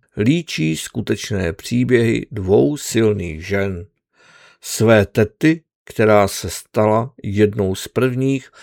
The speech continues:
předsedkyní soudu v historii Německa, a své matky, módní návrhářky působící v západním Berlíně.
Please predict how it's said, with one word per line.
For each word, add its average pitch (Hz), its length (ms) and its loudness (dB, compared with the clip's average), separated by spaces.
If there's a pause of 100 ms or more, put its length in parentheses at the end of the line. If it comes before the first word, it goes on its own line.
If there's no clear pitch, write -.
(180)
předsedkyní 135 800 -2
soudu 113 520 0
v 107 80 -6
historii 98 560 -2
Německa, 110 760 -4 (540)
a 98 100 -2
své 95 400 0
matky, 117 680 -4 (280)
módní 165 480 2
návrhářky 117 920 0
působící 123 1080 -2 (340)
v - 40 -12
západním 131 800 2
Berlíně. 101 680 0